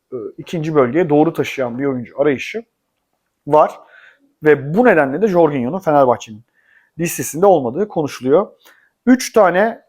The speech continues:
ayrılık bekliyorum. Crespo yakın zamanda. Dört milyon euroluk bir gelir bekliyor Fenerbahçe oradan. İki, Serdar Dursun. Ya Karagümrük ya Almanya.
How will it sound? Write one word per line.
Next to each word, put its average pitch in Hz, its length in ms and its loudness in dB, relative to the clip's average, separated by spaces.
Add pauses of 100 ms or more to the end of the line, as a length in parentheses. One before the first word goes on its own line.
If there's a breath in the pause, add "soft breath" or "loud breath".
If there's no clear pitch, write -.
(100)
ayrılık 170 440 4
bekliyorum. 160 480 2
Crespo 185 560 0 (380)
yakın 135 280 -2
zamanda. 131 600 -2 (500)
Dört 196 240 2
milyon 165 260 -2
euroluk 151 320 -2
bir - 340 -8 (920)
gelir 139 260 2
bekliyor 120 360 -2
Fenerbahçe 123 520 -2
oradan. 135 380 -2
İki, 202 420 -4
Serdar 170 520 2
Dursun. 196 360 -8 (560 soft breath)
Ya 185 180 4
Karagümrük 214 500 2
ya 185 80 6
Almanya. 165 640 2